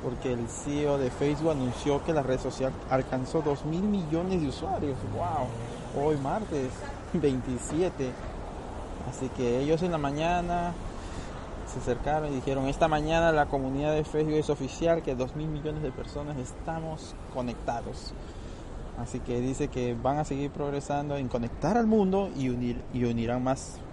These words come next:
¿no? Se unirán más. Yo creo que, bueno, eh, Mark Zuckerberg, eh, bueno,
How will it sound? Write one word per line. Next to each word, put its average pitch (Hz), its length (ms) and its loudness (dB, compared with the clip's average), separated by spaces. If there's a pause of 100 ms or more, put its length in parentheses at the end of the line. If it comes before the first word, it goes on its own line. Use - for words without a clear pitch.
(140)
¿no? 320 260 0 (160)
Se - 80 -4
unirán 151 340 -2
más. 139 360 2 (800)
Yo 196 180 6
creo 190 480 6
que, 151 420 2
bueno, 139 540 0 (1600)
eh, 117 580 0 (360)
Mark 127 160 4
Zuckerberg, 156 420 2
eh, 127 240 2 (380)
bueno, 285 240 -2